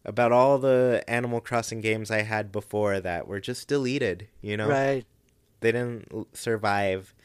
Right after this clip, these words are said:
Speaker 1: um, my years, I guess.
Speaker 2: Yeah.
Speaker 1: <laughs>
Speaker 2: I, I don't know why I raised my city folk town, and sadly, I do not <laughs> remember what my town name was,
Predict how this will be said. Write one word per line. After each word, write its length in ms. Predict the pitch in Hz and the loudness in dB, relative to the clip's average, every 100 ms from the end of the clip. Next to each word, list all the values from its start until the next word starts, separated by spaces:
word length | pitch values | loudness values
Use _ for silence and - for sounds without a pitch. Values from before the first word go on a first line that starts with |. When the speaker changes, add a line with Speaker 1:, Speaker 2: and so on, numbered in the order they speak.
| _ _ _ | _ _ _
Speaker 1:
um, 480 | 98 101 98 104 107 _ _ _ - | -8 -6 -6 -10 -14 _ _ _ -16
my 180 | 101 101 | -8 -6
years, 640 | 104 98 90 90 - - | -2 -2 -2 -6 -10 -14
I 100 | - | -12
guess. 320 | 87 92 - | -6 -6 -4
Speaker 2:
Yeah. 480 | 147 165 143 143 - - - - - | -6 -4 -2 -4 -4 -10 -14 -20 -20
Speaker 1:
<laughs> 340 | - - - | -20 -18 -2
Speaker 2:
I, 180 | 175 190 - | -2 -2 -6
I 140 | 175 196 | -6 -2
don't 180 | 214 220 | 0 2
know 100 | 220 | 2
why 240 | 214 214 | 4 4
I 40 | 208 | 2
raised 360 | 190 196 190 | 2 0 -2
my 80 | 190 | -4
city 280 | 160 175 180 | -2 -4 -4
folk 360 | 165 175 165 - - - | -4 0 0 0 -20 -12
town, 300 | - 165 185 | -4 0 0
and 200 | 156 143 _ | -2 -4 _
sadly, 500 | - - 143 165 175 | -14 -2 0 2 2
I 80 | 151 | 0
do 140 | 156 147 | 0 -2
not 200 | 147 151 | -2 -2
<laughs> 80 | |
remember 380 | 151 165 190 180 | -4 -2 4 4
what 160 | 156 160 | 4 0
my 160 | 147 | -2
town 360 | 143 - 135 143 | -4 -4 -6 -4
name 200 | 139 135 | -6 -4
was, 340 | 123 127 - | -4 -6 -8